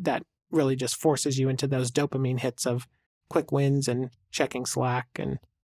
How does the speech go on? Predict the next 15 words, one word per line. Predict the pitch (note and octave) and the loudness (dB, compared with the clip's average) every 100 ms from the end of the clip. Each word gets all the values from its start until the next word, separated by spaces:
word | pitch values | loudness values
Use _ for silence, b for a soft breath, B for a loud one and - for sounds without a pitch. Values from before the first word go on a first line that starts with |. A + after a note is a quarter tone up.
| _ | _
Facebook | - B2+ C3+ B2 | -2 0 -2 -2
and | C3 | 0
all | A#2+ | 2
of | B2 | 2
those | B2 | 0
things, | - B2 B2 - _ _ - | 0 -2 -2 -6 _ _ -10
because | B2 - B2 C3 | -6 -4 -4 -2
you | B2+ | 0
don't | B2+ A#2+ - _ | 0 -2 -6 _
have | - - C3+ B2+ | -8 -2 0 0
that | C3 A#2+ | -2 -4
clarity | - - C3+ B2 B2 | -4 -2 0 0 0
of, | B2 - | 0 0
of | C#3 B2 B2+ - _ _ _ _ | -2 -2 -4 -12 _ _ _ _
essentialism. | B2+ A#2+ B2 B2+ B2+ B2+ | -4 -2 -2 0 0 -2